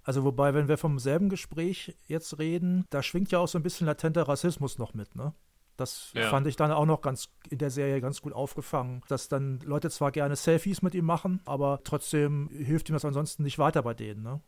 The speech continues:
Speaker 1: Weil er möglicherweise auch einfach schwarz ist. Das fand ich in der Szene auch ganz gut.
Speaker 2: Du hast es eben schon gesagt, es wurde in den Trailern als Buddy-Komödie verkauft. Dass es das in der ersten Folge noch nicht ist, liegt auch daran, dass die erste Folge die beiden nicht zusammenbringt.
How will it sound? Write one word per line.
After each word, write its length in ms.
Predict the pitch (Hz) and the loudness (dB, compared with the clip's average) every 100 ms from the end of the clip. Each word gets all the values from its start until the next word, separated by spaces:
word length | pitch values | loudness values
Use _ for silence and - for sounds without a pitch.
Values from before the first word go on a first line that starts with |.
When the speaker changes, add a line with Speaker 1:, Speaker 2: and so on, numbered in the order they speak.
| - | -4
Speaker 1:
Weil 120 | 123 | -2
er 100 | 127 | 0
möglicherweise 480 | 131 135 135 127 139 | 0 0 0 0 -2
auch 60 | 147 | -4
einfach 180 | 127 | -6
schwarz 380 | - 147 143 - | -6 0 0 -2
ist. 240 | 120 - - | -10 -14 -6
Das 180 | 131 - | -4 -4
fand 300 | - - 160 - | -4 0 0 -2
ich 180 | 156 - | -10 -8
in 120 | 160 | -4
der 120 | 156 | -4
Szene 320 | - 170 160 | -2 -2 0
auch 160 | 139 147 | 0 -2
ganz 240 | 135 - | -4 -6
gut. 320 | - 113 - - | -10 -14 -16 -20
Speaker 2:
Du 300 | 190 156 143 | -16 0 2
hast 120 | 139 | 2
es 40 | |
eben 180 | 151 151 | -2 -2
schon 120 | 135 | 0
gesagt, 260 | 135 135 139 | 2 2 2
es 200 | 135 117 | -2 2
wurde 200 | 123 156 | 2 4
in 80 | 135 | 0
den 100 | 123 | -2
Trailern 440 | - 127 151 151 | 0 2 4 2
als 220 | 127 120 | 0 -6
Buddy-Komödie 1120 | - 107 120 165 165 165 143 139 135 143 151 147 | -2 0 0 0 -4 -6 -6 0 2 2 0 -4
verkauft. 720 | 139 139 - 127 175 220 - - | -4 -6 -4 -2 -2 -4 -10 2
Dass 220 | 143 139 | 4 4
es 200 | 156 135 | -2 -2
das 240 | 151 139 | 0 0
in 160 | - 123 | -2 0
der 140 | 127 135 | 2 2
ersten 260 | 139 143 | 0 -2
Folge 280 | 139 139 127 | 2 2 4
noch 160 | 117 107 | 0 0
nicht 260 | 131 139 | -2 -4
ist, 300 | - 170 165 | -4 -6 -4
liegt 340 | 117 131 139 - | -4 -4 -4 -2
auch 220 | 123 - | -2 0
daran, 480 | 117 110 107 117 131 | -2 0 -2 -2 -2
dass 200 | 120 - | -4 -4
die 140 | 131 | -2
erste 240 | 127 - | -2 -2
Folge 260 | 131 123 120 | 0 2 2
die 80 | 117 | 2
beiden 260 | 117 120 | 4 4
nicht 140 | 120 113 | 2 -4
zusammenbringt. 760 | 117 131 127 87 76 60 - | 0 2 2 -2 -8 -10 -14